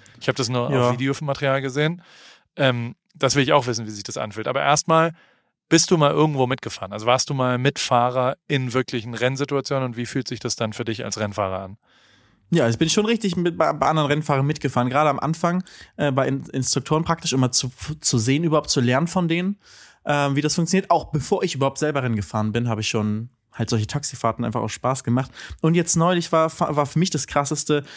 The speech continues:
Speaker 2: weil ich in einem Rallye-Auto, und zwar im Rallye-Dakar-Auto,
Speaker 1: Oh Gott.
Speaker 2: bin ich mit Matthias Ekström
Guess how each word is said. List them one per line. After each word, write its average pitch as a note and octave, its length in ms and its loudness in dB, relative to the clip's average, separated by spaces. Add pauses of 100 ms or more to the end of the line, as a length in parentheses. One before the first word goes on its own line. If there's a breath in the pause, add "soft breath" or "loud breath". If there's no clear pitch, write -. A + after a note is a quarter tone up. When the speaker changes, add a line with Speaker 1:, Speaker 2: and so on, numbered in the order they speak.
(140 loud breath)
Speaker 2:
weil C#3+ 160 4
ich D3 60 -2
in C3 60 2
einem C3 220 4
Rallye-Auto, B2+ 600 2
und A2 80 0
zwar B2 180 2
im B2 80 2
Rallye-Dakar-Auto, C3 1160 0
Speaker 1:
Oh - 160 0
Gott. - 160 -2
Speaker 2:
bin C3 100 4
ich B2 80 0
mit C#3 120 -2
Matthias C3 440 0
Ekström B2+ 600 0